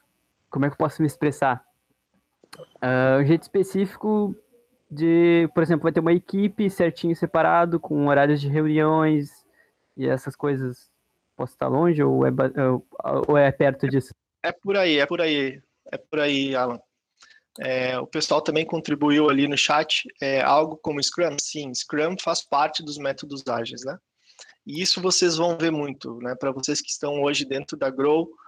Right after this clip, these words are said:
Speaker 2: é, se desenvolvendo como, é, programadores,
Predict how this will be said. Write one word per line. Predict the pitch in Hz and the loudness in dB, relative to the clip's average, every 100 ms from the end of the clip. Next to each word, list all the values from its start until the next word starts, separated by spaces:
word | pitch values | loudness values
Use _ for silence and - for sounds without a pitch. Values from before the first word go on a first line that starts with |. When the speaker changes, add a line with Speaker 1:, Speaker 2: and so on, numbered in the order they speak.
| - - 135 | -20 -12 -4
Speaker 2:
é, | 139 131 127 123 - - - | 0 2 2 0 -4 -10 -14
se | - - 151 | -12 -10 -10
desenvolvendo | 139 139 135 139 156 165 165 | -10 -10 -6 -2 0 0 -2
como, | - 160 165 160 143 131 - _ | 0 0 0 0 0 -2 -8 _
é, | 139 135 | -6 -6
programadores, | - 147 143 139 135 131 160 175 135 - | -2 0 2 2 0 2 2 2 -2 -4